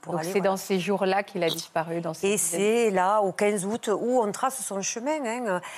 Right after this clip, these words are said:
Speaker 1: Euh, il est monté dans la zone de Volcan Higueras, à la montagne, devant une école.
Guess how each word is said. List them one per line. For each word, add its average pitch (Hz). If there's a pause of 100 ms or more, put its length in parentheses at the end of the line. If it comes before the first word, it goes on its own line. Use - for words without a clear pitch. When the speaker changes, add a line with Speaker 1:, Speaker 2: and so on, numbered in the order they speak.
(200)
Speaker 1:
Euh, 185
il 196
est 208
monté 208
dans 202
la 180
zone 190
de 185
Volcan 175
Higueras, 175
à 156
la 156
montagne, 208
devant 170
une 175
école. 247